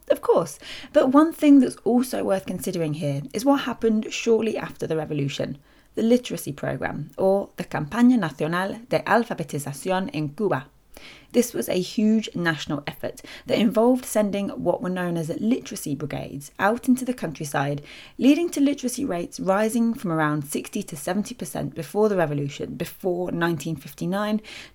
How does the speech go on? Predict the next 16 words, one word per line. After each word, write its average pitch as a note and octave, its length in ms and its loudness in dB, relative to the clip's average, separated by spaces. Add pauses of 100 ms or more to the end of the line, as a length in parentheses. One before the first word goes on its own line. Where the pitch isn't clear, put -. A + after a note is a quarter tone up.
to A#3+ 100 2
ninety-six B3+ 760 6
percent D3 380 -6
by E3+ 120 2
the - 180 -4
end G3+ 220 0
of F#3+ 80 -6
the G#3 80 -8
campaign, C#3+ 720 -6
around E3+ 200 2
nineteen D3+ 380 0
sixty-one. D3 640 -4 (560)
So - 140 0
you B3+ 160 8
could C4+ 160 -2
argue - 380 -2